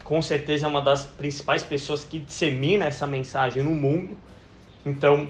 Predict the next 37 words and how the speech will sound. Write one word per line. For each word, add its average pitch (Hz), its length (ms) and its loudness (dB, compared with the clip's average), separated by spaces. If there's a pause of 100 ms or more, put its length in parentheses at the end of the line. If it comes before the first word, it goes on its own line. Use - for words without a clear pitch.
se - 160 -4
não 180 180 4
foi 180 260 2
o 190 80 -2
criador, 143 580 4
com 147 120 -4
certeza 143 680 -2 (420)
é 139 160 6
um 147 260 0
do, 139 400 0
pelo 139 200 4
menos 135 240 2
um 143 100 0
dos 131 140 -4
nomes 139 280 0
mais 147 220 2
fortes 156 400 4
em - 80 -12
cima 151 160 -4
do 143 100 -4
conceito 151 560 -2
one 170 180 4
for 180 260 -2
one, 117 220 2 (580)
que - 80 2
é 165 40 8
o 170 100 2
quê? 147 220 2
Um 202 160 2
pra 202 260 2
um. 127 180 -2 (600)
Por 185 180 0
quê? - 400 0 (180)
A 139 120 2
cada 160 300 2
tênis 233 640 4
vendido, 185 680 0